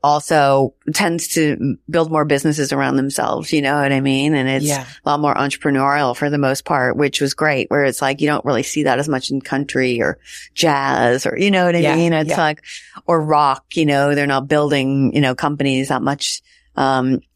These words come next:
Speaker 1: but, and so, you know, it's, it's a really fun and exciting time, I think, in the music industry. It's, um,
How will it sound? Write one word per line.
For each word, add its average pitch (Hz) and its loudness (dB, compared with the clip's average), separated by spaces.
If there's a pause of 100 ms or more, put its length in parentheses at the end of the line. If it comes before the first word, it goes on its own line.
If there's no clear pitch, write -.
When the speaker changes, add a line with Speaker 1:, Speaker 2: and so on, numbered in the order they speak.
Speaker 1:
but, 175 2
and 180 -2
so, 226 -2
you 214 -2
know, 202 -2
it's, - -4
it's 202 -4
a 226 -2
really 214 0
fun 190 -2
and 180 -2
exciting 151 0
time, 156 0
I 226 0
think, 240 -4 (400)
in 220 4
the 214 4
music 214 0
industry. 208 -2
It's, - -4 (380)
um, 139 0